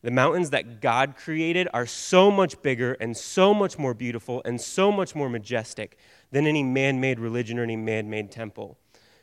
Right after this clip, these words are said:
And so to us, that's a constant rem-, reminder of how big and powerful God is.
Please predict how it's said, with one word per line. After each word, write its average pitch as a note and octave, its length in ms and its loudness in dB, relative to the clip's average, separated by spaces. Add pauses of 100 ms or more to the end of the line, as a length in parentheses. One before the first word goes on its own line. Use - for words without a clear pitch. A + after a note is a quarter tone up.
(140)
And D3 180 2
so E3 140 2
to E3 180 -4
us, F#3+ 200 0
that's D#3+ 200 -2
a D3 60 -8
constant C#3 500 -6
rem-, B2 320 -8
reminder B2 480 0
of G2 80 -8
how B2 160 -6
big A#2 320 -6
and A2 160 -4
powerful A2+ 340 -6
God G#2+ 280 -8
is. - 320 -16